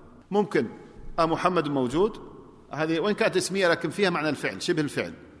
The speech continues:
يعني أوجد محمد أو أيوجد محمد، فدائمًا الس-، شبه الفعل يعطي حكم، يعطي الفعل تمامًا. ش-، شبه الفعل اللي هو اسم الفاعل مفعول كأنها جملة فعلية.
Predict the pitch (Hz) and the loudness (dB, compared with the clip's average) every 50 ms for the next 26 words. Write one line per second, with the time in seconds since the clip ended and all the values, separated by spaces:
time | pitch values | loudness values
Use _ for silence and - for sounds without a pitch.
0 | - - - - - - - 95 107 120 113 - - - - - - - - - | -20 -20 -20 -20 -16 -10 -6 -4 -4 -4 -4 -6 -8 -16 -20 -20 -20 -12 -2 2
1 | 143 139 165 196 208 180 180 160 147 139 123 - 156 151 147 143 143 156 180 180 | 6 8 10 10 10 8 6 2 2 2 2 0 0 0 0 0 -2 -2 -4 -6
2 | - - - - - - 143 147 139 - 147 156 175 214 240 220 175 185 160 147 | -8 -14 -16 -10 -2 0 0 2 2 2 4 4 4 4 4 4 4 4 4 4
3 | 139 123 - - 147 143 139 131 156 180 175 - - - - - - - - - | 2 0 0 -2 -2 0 0 -2 -2 -4 -8 -12 -18 -20 -16 -12 -10 -8 -8 -8
4 | - - 143 135 131 123 117 104 - - - - 135 165 185 175 156 139 127 - | -2 2 4 4 6 4 4 2 -2 -6 -10 -4 0 2 4 4 4 2 0 0
5 | 123 113 - - 113 123 - 214 220 196 202 190 - 208 214 185 208 226 220 170 | -2 -4 -4 -4 -2 0 2 4 8 8 6 6 6 2 2 2 2 0 2 2
6 | 170 180 175 185 180 180 180 - - - - - - - - - - - - - | 2 2 2 2 2 2 2 0 -4 -12 -18 -18 -20 -20 -20 -20 -20 -20 -20 -20
7 | - - - - - 160 160 165 143 123 139 135 131 - 156 113 - 165 135 120 | -20 -18 -10 -6 -6 -6 -6 -6 -6 -2 -2 -2 -2 -2 -4 -6 -4 -4 -4 -4
8 | 113 - 123 120 113 90 90 82 80 - - - - - - - - - - 143 | -4 -4 -2 0 0 0 -2 -4 -8 -14 -20 -20 -20 -20 -20 -20 -14 -10 -8 -8
9 | 110 - 147 147 120 107 - 160 156 156 127 117 120 120 - 123 110 - 147 139 | -8 -4 -2 -2 -2 0 0 -2 0 0 -2 -2 -2 -4 -6 -8 -6 -2 -2 -2
10 | 120 113 107 104 - 117 135 170 180 180 - - - - - - - 147 175 180 | -2 -2 -4 -8 -8 -6 -4 -4 -4 -6 -10 -16 -20 -20 -12 -8 -6 -4 -2 -2
11 | 156 139 160 160 135 107 - 104 90 87 87 87 - | -4 -2 -2 -2 -2 -2 -4 -4 -8 -8 -10 -12 -12